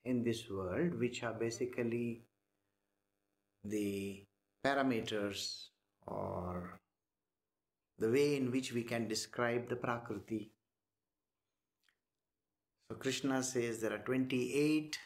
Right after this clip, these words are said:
some other sages say there are three, somebody will say five, somebody will say seven, somebody will say seventeen, depends.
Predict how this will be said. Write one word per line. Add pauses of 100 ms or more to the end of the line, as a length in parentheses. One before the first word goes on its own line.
(420)
some
other
sages
say
there
are
three, (460)
somebody
will
say
five,
somebody
will
say
seven, (1600)
somebody
will
say
seventeen, (480)
depends.